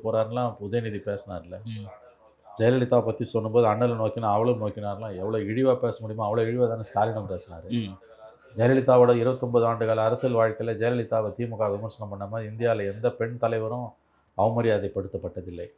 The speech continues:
Speaker 2: ஓகே.
Speaker 1: அப்புறம் இப்ப எங்க பொத்துக்கிட்டு வருது உங்களுக்கு, ஒரு அங்கிள் ஸ்டாலின் சொல்றாருன்னா? அது திமுகவுக்கும்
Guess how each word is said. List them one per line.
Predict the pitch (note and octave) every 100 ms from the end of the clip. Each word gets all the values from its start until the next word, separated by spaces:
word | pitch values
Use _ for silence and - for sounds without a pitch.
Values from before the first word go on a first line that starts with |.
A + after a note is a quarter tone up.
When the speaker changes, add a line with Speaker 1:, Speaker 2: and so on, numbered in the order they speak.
| - -
Speaker 2:
ஓகே. | A2+ F#2+ - _ _ _ _ _ _ _ _ _ -
Speaker 1:
அப்புறம் | C#3+ B2
இப்ப | B2+
எங்க | D#3 D#3
பொத்துக்கிட்டு | C#3+ C#3 C#3 A2+
வருது | F#2+ F2+
உங்களுக்கு, | F2 F2 G2
ஒரு | G2
அங்கிள் | G2 G#2+ G#2+
ஸ்டாலின் | - F#2+ F#2 F#2
சொல்றாருன்னா? | F2 F2 E2+ D#2+ F#2+ A2 G2+ - _ _ _ _ _ -
அது | G#2+ D3+
திமுகவுக்கும் | E3 F3+ F3 D3+ C3+ C#3+ F#3